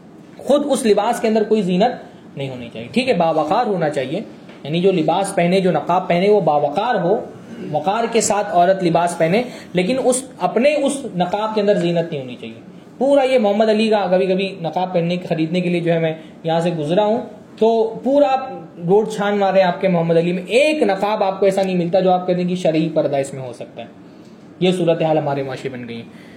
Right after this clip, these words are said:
اسی طرح سے فاسق عورتوں سے مشابہ نہیں ہونا چاہیے، کافر عورتوں کی مشابہ نہیں ہونا چاہیے،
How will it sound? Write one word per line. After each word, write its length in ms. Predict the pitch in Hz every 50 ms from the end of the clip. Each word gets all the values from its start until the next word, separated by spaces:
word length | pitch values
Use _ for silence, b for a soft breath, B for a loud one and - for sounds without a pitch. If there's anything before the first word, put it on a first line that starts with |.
| B B B
اسی 200 | - 185 - 254
طرح 220 | 247 254 240 240 226
سے 240 | 233 240 240 - - -
فاسق 340 | 202 185 190 - 240 208
عورتوں 260 | 220 208 - - 214 202
سے 120 | - 214
مشابہ 380 | 196 185 180 185 170 170 170 170
نہیں 180 | 170 165 160
ہونا 220 | 160 156 151 151 147
چاہیے، 340 | 147 147 143 143 143 143 143 B B B B B B
کافر 340 | - 180 185 190 - 247 233
عورتوں 240 | 226 220 226 220 220
کی 80 | 214
مشابہ 360 | 202 190 180 180 185 180 175 175
نہیں 160 | 175 175 170
ہونا 220 | 165 147 151 147
چاہیے، 360 | 143 156 143 143 143 143 139